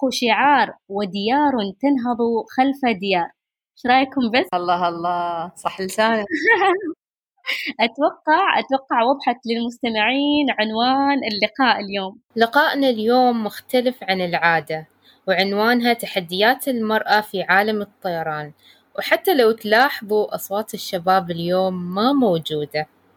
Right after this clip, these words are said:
Speaker 3: إحنا بنات بس.
Speaker 1: يا سلام. <laughs> اليوم محتلين.
Speaker 3: احتلينا الساحة اليوم مع الكابتن.
Speaker 1: <laughs>
Speaker 2: دايمًا ي-، ينازعون الشباب، يقول: "محتلين كل المجالات أنتوا، ليش لا؟"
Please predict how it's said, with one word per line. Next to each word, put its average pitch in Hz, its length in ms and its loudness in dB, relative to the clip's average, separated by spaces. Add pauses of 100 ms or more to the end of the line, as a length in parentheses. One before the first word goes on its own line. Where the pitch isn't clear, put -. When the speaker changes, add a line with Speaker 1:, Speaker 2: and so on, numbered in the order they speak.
(240)
Speaker 3:
إحنا 208 240 -2
بنات 190 500 4 (120)
بس. - 240 -14
Speaker 1:
يا 294 140 -4 (140)
سلام. 196 480 -4 (640)
<laughs> 370 720 -10
اليوم 262 480 0
محتلين. 277 340 -4
Speaker 3:
احتلينا 226 520 4
الساحة 190 520 2
اليوم 170 260 0
مع 165 180 -2
الكابتن. 170 640 -4 (180)
Speaker 1:
<laughs> 220 1300 -2
Speaker 2:
دايمًا 247 360 2
ي-، 220 320 0
ينازعون 214 400 2
الشباب، 220 340 0
يقول: 208 240 0
"محتلين 247 420 -2
كل 320 180 -4
المجالات 254 680 2
أنتوا، 214 280 -4 (120)
ليش - 220 0
لا؟" 269 240 2